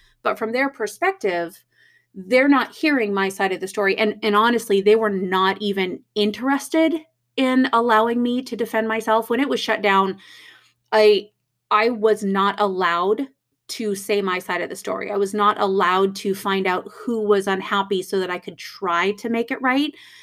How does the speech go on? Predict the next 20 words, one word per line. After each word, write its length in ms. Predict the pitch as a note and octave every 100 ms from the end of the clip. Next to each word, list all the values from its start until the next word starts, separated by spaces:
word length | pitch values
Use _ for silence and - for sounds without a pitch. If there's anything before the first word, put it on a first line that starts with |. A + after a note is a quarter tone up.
| - -
I 120 | A#3
was 120 | A#3+
just, 280 | A3+ G#3 - _ -
I 120 | G#3
was 160 | G#3 G3
just 220 | G3 -
sort 180 | G3 F#3
of, 120 | F3+
like, 540 | F3+ F3 D3+ - - _ _ _ _ _ _ _
thrown 460 | - - A#3+ A3+
out 280 | G#3+ F#3+ F3+ -
and 160 | G#3
then 140 | G3 F#3+
heard 360 | F#3+ A3+ G#3+
these 180 | G3+ F3
horrific 840 | - - - A#3+ A3 G#3+ G#3+ G#3 -
things 680 | G#3 G3 F3+ F#3 - - _ _ _ _ -
about 360 | G3+ F#3+ F3+
me. 160 | - -
So 380 | - G#3+ G#3